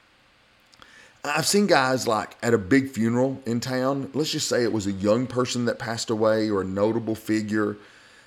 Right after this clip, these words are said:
that passed away. Um, you don't wanna let the stage get too big for you. And by that, I mean,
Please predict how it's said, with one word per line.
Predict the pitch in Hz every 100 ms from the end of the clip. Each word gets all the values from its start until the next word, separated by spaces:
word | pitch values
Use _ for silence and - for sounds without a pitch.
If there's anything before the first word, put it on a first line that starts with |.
| _ 98
that | 107 101
passed | 113 101 101 -
away. | 98 98 98 95 95 - _ _ _ _ 98
Um, | 98 85 67 - -
you | 156
don't | 240 269 - -
wanna | 120 165 151
let | 123 127 -
the | 104
stage | - - 110 113 110 90 87
get | 101 -
too | - 107
big | 80 85 69
for | 78 73
you. | 65 50 - - -
And | 156 160
by | 185 196
that, | 165 147
I |
mean, | 135 135 127 117